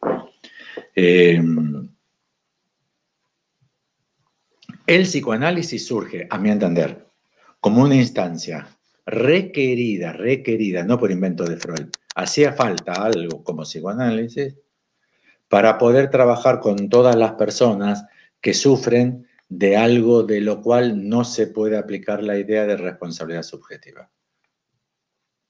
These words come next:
Un asesino en la cárcel de Devoto. Mató a catorce.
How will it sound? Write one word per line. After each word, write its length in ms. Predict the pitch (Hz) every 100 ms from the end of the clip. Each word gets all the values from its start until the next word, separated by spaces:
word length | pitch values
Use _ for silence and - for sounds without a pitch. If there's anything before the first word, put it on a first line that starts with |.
| _ _ _ _ _ _ _ _ _ _ _ _ _
Un 180 | 110 117
asesino 640 | 123 127 113 143 165 165
en 60 | 127
la 140 | 104
cárcel 360 | - 120 117 110
de 120 | 101
Devoto. 540 | 95 85 76 76 - _ _ _ - _ _ _ - _ _ - _
Mató 340 | 92 92 110
a 80 | 104
catorce. 640 | 95 90 87 76 - 76